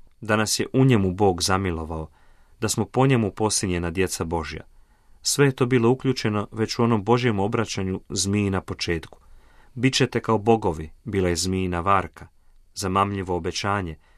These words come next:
tko bi ostao nepokolebljiv? Ali nije predvidjela koliko se Bog može poniziti, lišiti se svoga božanstva i biti čovjek. Čovjek nije postao Bogom, ali je Bog postao čovjekom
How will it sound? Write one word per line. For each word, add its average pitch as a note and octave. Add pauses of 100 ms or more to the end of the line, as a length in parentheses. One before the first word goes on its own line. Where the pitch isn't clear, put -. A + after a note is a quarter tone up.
(100)
tko -
bi A2+
ostao F#2
nepokolebljiv? E2 (800)
Ali -
nije D3+
predvidjela B2+
koliko C#3+
se G2
Bog A2+
može A2
poniziti, F2+ (340)
lišiti A2
se -
svoga G#2
božanstva G#2+
i G#2
biti F#2+
čovjek. - (640)
Čovjek G#2
nije G#2
postao F#2+
Bogom, G#2+ (400)
ali A#2+
je A#2+
Bog C#3
postao B2+
čovjekom G2